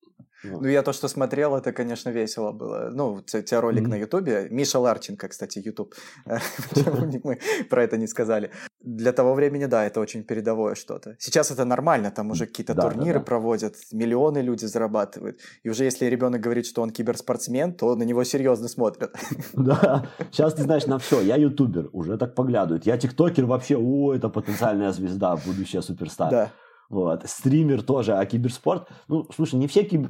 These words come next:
Speaker 1: ну, как в обычном спорте, не все смогут стать условными алоха-дэнсами и зарабатывать миллионы, да? Э, большинство всё равно будет сидеть и на зарплате в пятьсот, по пятьсот,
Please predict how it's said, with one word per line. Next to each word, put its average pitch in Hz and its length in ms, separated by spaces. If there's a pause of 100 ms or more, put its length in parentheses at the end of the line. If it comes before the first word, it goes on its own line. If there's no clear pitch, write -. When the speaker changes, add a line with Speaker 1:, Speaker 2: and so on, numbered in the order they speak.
(120)
Speaker 1:
ну, 180 100
как 185 140
в 190 40
обычном 185 300
спорте, 151 320
не 120 100
все 170 140
смогут 143 340
стать 127 280
условными 117 640 (240)
алоха-дэнсами 120 840
и 101 40
зарабатывать 101 560
миллионы, 92 440
да? 92 260 (600)
Э, 98 440 (260)
большинство 131 500
всё 156 160
равно 147 200
будет 123 220
сидеть 135 420
и - 40
на 104 100
зарплате 110 480
в - 180
пятьсот, 101 280
по 110 80
пятьсот, 117 460